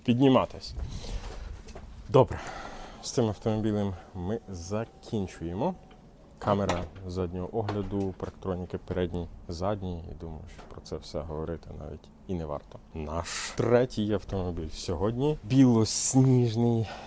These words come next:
Tiguan Allspace. Це в нас подовжена, е, версія звичайного Tiguan. Він у нас на двадцять сантиметрів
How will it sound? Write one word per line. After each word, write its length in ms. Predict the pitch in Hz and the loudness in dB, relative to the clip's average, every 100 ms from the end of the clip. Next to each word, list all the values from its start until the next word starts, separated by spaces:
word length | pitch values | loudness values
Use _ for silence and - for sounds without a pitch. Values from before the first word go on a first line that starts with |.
| - - | -14 -2
Tiguan 600 | 107 101 98 95 92 87 - - | 0 2 2 4 0 -2 -8 -6
Allspace. 840 | 104 117 - - 117 127 135 - - - - - | -2 -2 -2 -4 0 0 -2 -10 -16 -20 -20 -16
Це 180 | - 95 | -8 -4
в 60 | |
нас 480 | 92 92 90 - - - - | -2 -2 -4 -8 -14 -16 -4
подовжена, 720 | - 110 104 87 80 82 80 78 - - - - - | 2 4 4 2 -2 -6 -6 -6 -10 -20 -20 -14 -2
е, 180 | 87 80 | 0 0
версія 460 | 85 92 - 95 | 0 0 -2 -4
звичайного 540 | 85 87 - 87 85 85 | -4 -6 -8 -8 -8 -10
Tiguan. 600 | - 95 101 139 139 98 | -10 -4 -2 0 -2 -2
Він 140 | 92 | -4
у 60 | 90 | -4
нас 260 | 90 - | -6 -6
на 140 | 95 95 | -4 -2
двадцять 440 | 98 110 - 90 | 2 0 0 -8
сантиметрів 720 | - 87 - 90 82 - 90 | -6 -8 -6 -6 -6 -8 -12